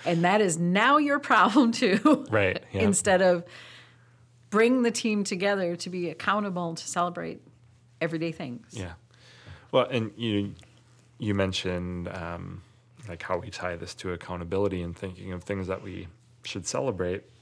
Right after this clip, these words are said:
Speaker 2: especially in a process like this where we're pushing ourselves,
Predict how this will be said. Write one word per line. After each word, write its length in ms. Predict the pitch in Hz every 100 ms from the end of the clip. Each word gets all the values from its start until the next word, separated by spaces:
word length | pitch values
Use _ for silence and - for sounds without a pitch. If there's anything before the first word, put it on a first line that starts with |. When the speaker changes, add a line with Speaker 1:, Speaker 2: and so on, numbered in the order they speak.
| _ -
Speaker 2:
especially 560 | - - 113 - 120
in 60 | 95
a 40 |
process 500 | 90 98 92 - 95
like 160 | 98 90
this 280 | 101 117 -
where 280 | 92 90 87 - - - -
we're 160 | 101 90 - _ _
pushing 380 | - 104 - 104
ourselves, 720 | 104 101 107 107 113 104 -